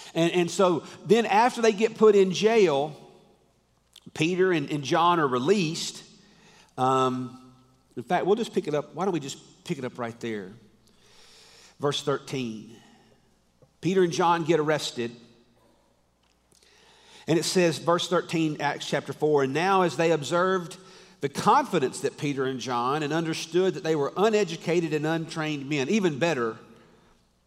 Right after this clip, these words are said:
even better, they weren't seminary people. "They were amazed, and they began to recognize them as having been with Jesus. And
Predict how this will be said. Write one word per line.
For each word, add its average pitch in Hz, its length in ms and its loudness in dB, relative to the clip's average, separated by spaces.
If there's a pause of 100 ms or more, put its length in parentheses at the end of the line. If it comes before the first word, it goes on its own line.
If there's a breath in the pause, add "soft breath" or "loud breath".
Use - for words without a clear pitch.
(240)
even 147 260 -6
better, 107 420 -6 (460)
they 120 140 -8
weren't 131 340 -6
seminary 117 480 -8
people. 113 480 -12 (1700 soft breath)
"They 180 140 4
were 180 140 6
amazed, 180 680 4
and 151 80 -2
they 165 60 0
began 175 400 2
to 165 80 -2
recognize 165 680 0
them 156 160 0
as 139 100 -6
having 165 280 0
been 175 240 2
with 147 160 -4
Jesus. 131 600 -6
And 131 160 -6